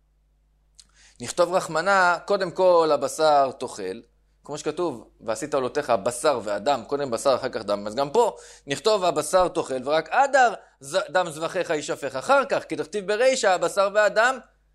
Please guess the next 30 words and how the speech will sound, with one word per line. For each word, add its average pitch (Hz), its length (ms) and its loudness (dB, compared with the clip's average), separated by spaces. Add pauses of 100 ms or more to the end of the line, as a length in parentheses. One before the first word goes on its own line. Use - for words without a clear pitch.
(160)
"ועשית 151 260 -4
עולותיך 196 380 2
הבשר 175 420 0
והדם", 196 400 2 (100)
קודם 185 260 -6
בשר, 202 380 0 (280)
למה 170 200 -2
פה 185 160 -4
כתוב 175 220 -2
קודם 160 300 2
דם? 131 220 2 (580)
"מה 107 220 -2
ישנה 151 320 -2
דאקדמי? 117 600 -2
למה 143 220 0
הקדימה 147 420 0
לדם 135 280 0
זבחיך? 120 460 -4 (360)
שמע 101 300 -6
מינא 151 220 -2
לימוד 185 400 0
נוסף". 123 800 0 (960)
לומדים 180 300 2
מפה 196 140 0
שני 170 240 2
דברים. 113 300 -4 (640)
קודם 220 300 4
כל, 151 560 2 (720)
אה, 107 440 -2
דם, 127 580 -2